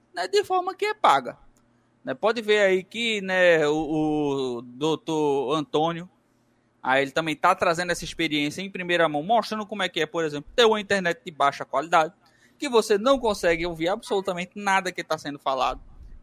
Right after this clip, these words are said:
corta tudo, não entende nada, atrapalha de toda forma.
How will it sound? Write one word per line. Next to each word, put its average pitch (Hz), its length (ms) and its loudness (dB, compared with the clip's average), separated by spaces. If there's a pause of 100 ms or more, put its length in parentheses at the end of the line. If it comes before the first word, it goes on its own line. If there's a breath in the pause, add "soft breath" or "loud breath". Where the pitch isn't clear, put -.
(140)
corta 262 400 4
tudo, 160 460 -12
não 240 260 -2
entende 208 360 -8
nada, 143 480 0
atrapalha 196 560 0
de 185 340 -8
toda 247 420 2
forma. 160 420 -6